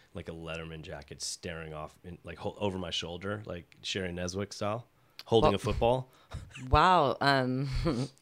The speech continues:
Speaker 2: that's
Speaker 1: I f-,
Speaker 2: fucking cool.
Speaker 1: I feel like, uh,
Speaker 2: I have pictures of me smoking cigarettes with all my skater friends.
Speaker 1: I feel like,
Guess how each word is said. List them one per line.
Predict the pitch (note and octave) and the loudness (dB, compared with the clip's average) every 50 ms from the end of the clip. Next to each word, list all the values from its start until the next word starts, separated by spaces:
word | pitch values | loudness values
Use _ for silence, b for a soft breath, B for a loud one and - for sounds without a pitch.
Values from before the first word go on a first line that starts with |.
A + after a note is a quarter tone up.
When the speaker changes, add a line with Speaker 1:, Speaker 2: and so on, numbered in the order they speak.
| _ | _
Speaker 2:
that's | - C#3 D#3+ D#3+ - - - - - - - - - - - - - - - - - - - - _ _ _ _ - - | -2 -2 -2 -2 -4 -8 -10 -10 -10 -8 -8 -8 -8 -10 -10 -12 -12 -12 -12 -12 -12 -12 -14 -16 _ _ _ _ -12 -4
Speaker 1:
I | - C#3 | 2 2
f-, | C3+ B2 | 4 4
Speaker 2:
fucking | - - D3 C#3 C3 B2+ B2 | 4 2 2 2 2 0 -2
cool. | - - D3+ D#3 F#3+ F#3+ C3+ G#2 A2 B2+ C#3+ C3+ - _ _ | -2 0 2 4 4 6 4 4 4 2 -2 -4 -8 _ _
Speaker 1:
I | A#2 A2+ | -2 -2
feel | - - - C3+ C3 | -2 -2 -4 -4 0
like, | B2 B2 A#2+ G#2+ - - - | 2 2 2 0 -2 -8 -10
uh, | G2+ G#2+ G#2 G2 F#2+ F2 - - | -8 -6 -4 -4 -4 -4 -4 0
Speaker 2:
I | - C3+ D3 | 2 4 4
have | D#3+ E3 D#3+ C#3 - - _ | 4 4 2 -2 -10 -14 _
pictures | - F3 - - - F3+ E3+ D3+ | -10 -6 -4 0 2 2 2 2
of | D#3+ D3+ | 2 0
me | D3+ D#3 D#3 D3+ D3+ C#3+ | 2 2 2 2 2 0
smoking | - - - - C3 C3+ C#3+ - - D3+ D3+ | 0 -4 -2 0 2 2 2 2 0 -2 -2
cigarettes | C3+ - - D#3+ D3+ - D#3+ D3+ C#3+ C3 - - | 0 2 2 2 2 4 6 6 6 4 4 0
with | D3+ C#3 B2+ | -2 0 2
all | B2 B2 C3+ | 4 4 4
my | C3+ C3 C3+ B2+ | 2 0 0 -2
skater | B2+ - - - B2+ D3+ D#3+ C3+ G2+ F2 F2+ | -4 -8 -8 -4 -2 0 0 0 -2 -2 -4
friends. | - F#2+ F2+ E2+ D#2+ D2+ - - - - - - - - _ _ _ _ _ _ _ _ _ _ _ _ _ _ _ _ _ _ _ _ _ _ _ _ _ _ _ _ _ - - - | -6 -6 -6 -6 -8 -10 -12 -14 -14 -16 -18 -20 -20 -20 _ _ _ _ _ _ _ _ _ _ _ _ _ _ _ _ _ _ _ _ _ _ _ _ _ _ _ _ _ -12 -10 -10
Speaker 1:
I | |
feel | G#2+ - D3+ D3+ | -6 -2 0 2
like, | D3 C3+ A2 | 2 2 0